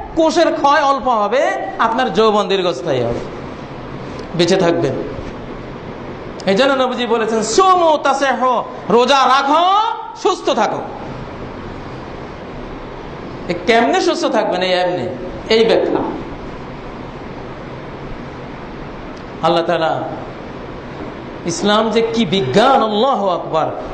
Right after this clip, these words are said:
প্রত্যেকটা বিধান ইসলামের অলৌকিক, মিরাকল, সায়েন্টিফিক, প্রত্যেকটা বিধান। রোজাদারকে বলেছেন,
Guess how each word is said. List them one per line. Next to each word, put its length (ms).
প্রত্যেকটা 760
বিধান 400
ইসলামের 460
অলৌকিক, 720
মিরাকল, 640
সায়েন্টিফিক, 1080
প্রত্যেকটা 640
বিধান। 340
রোজাদারকে 480
বলেছেন, 360